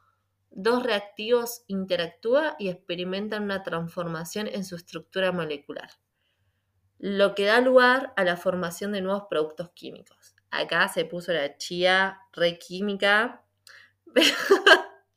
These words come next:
re definiciones químicas, pero bueno, a lo que quiero decirles es que sí puede haber primero atracción y después química.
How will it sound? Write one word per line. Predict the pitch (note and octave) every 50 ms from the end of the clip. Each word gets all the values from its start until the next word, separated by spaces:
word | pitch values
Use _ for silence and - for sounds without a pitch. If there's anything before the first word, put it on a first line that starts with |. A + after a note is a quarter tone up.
| _ _ _ - - - G#4 G4+ - - - -
re | - G#3+ A#3 A#3+ C4
definiciones | C4+ B3+ - A3 F#3+ F#3 F#3 - G#3+ G#3+ A3 G#3+ G#3+
químicas, | - A3 A3 A3+ A3+ A3+ A3+ A#3+ C4 E4 - - _
pero | - F3+ F#3 F#3
bueno, | G3 F#3 F3 D#3 C#3 - - _
a | - F#3+
lo | F3+ G3 G3
que | F#3+ F#3+ F#3+
quiero | F#3+ C4+ D4 E4+ D#4
decirles | B3+ G3 F3 E3+ - - G3 F#3 F#3 F3 F3 G#3 A#3+ - _ _ _ _ _ _ _ _
es | - G#3+ G#3+
que | - - -
sí | - - C4+ A3+
puede | - G3 F3 D3
haber | D3 D#3+ D#3+ D3+ D#3 -
primero | - E3+ F3 F3 F3 F3 F3 E3+ D#3+ D#3 - - -
atracción | F3 E3+ E3+ D#3+ E3 E3 - - E3+ E3
y | E3 D#3+
después | E3 E3 - _ E3+ E3 D#3+ - -
química. | - E3 D#3 D#3 D3+ D3+ - - - E3